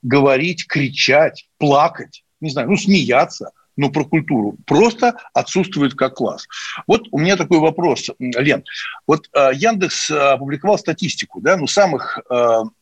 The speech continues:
запрашиваемых словах вообще за, там, за десять лет, там, за восемь лет. Ни разу, ни разу нету в запросах слов о культуре. Ну, представляете, если было бы Яндекс, условно говоря, в шестидесятых годах, там было бы слово "поэзия",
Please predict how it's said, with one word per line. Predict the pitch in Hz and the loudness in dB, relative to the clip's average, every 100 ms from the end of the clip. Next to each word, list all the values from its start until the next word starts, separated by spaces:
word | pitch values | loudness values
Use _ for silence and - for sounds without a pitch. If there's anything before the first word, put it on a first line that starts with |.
| - | -6
запрашиваемых | 120 117 165 147 120 117 | -4 2 0 0 -4 -6
словах | - 151 190 - | 0 2 2 2
вообще | 139 - 208 202 | -2 -2 0 0
за, | 123 117 | 2 0
там, | 110 110 | 0 -2
за | 123 | -4
десять | 117 151 113 - | 0 -2 -2 0
лет, | 127 107 | 2 2
там, | - 95 | -2 -2
за | 120 | 0
восемь | 127 139 - 110 | 2 0 0 -2
лет. | 90 - _ - - - - - | -4 -14 _ -16 -12 -12 -12 0
Ни | 147 185 | 4 4
разу, | 180 175 160 165 160 226 233 _ _ _ _ | 4 4 4 2 -2 -10 -12 _ _ _ _
ни | 151 170 | -2 0
разу | 156 131 117 113 165 - _ | 2 2 2 -2 -12 -14 _
нету | 139 175 180 131 | -2 0 0 0
в | |
запросах | 117 123 - 156 202 240 220 - _ - _ | -2 -2 -2 -2 0 -2 -8 -14 _ -20 _
слов | - - 143 180 - | -8 2 2 2 0
о | 131 | -2
культуре. | - 147 - 95 98 _ _ _ _ | -2 -8 -10 -12 -14 _ _ _ _
Ну, | 180 | -4
представляете, | 165 233 - - | 0 0 0 -2
если | 156 165 | -2 0
было | 147 151 | 2 2
бы | 131 135 | 2 2
Яндекс, | 139 123 95 - | 2 0 -4 -14
условно | 123 147 117 | -2 0 0
говоря, | 110 127 123 | 0 2 2
в | 113 | 0
шестидесятых | 139 147 165 269 254 | -4 -4 0 0 0
годах, | 123 113 92 | -2 -4 -4
там | - 131 | -4 -4
было | 123 | -4
бы | 113 | -4
слово | - 104 - | -2 -2 2
"поэзия", | 165 151 147 135 143 135 | 2 2 2 0 2 0